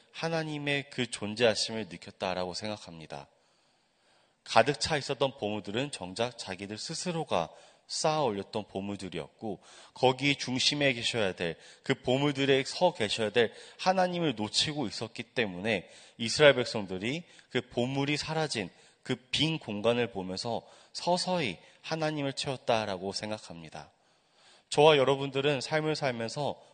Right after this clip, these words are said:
우리 안에 보물을 쌓았습니다. 그것이 자식에 대한 욕심일 수도 있고요. 그것이 어떻게 보면은 통장에 있는 잔고가 될 수도 있고요. 그것이 어떻게 되든 집이든 세상의 물질과 보화로, 아니면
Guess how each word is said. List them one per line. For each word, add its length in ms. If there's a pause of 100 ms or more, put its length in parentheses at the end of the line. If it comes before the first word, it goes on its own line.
우리 220
안에 300
보물을 440
쌓았습니다. 840 (800)
그것이 420
자식에 540
대한 300
욕심일 400
수도 240
있고요. 440 (480)
그것이 640 (400)
어떻게 340
보면은 560 (320)
통장에 440
있는 200
잔고가 400
될 140
수도 240
있고요. 400 (420)
그것이 240
어떻게 380
되든 360 (280)
집이든 580 (240)
세상의 520
물질과 760
보화로, 560
아니면 340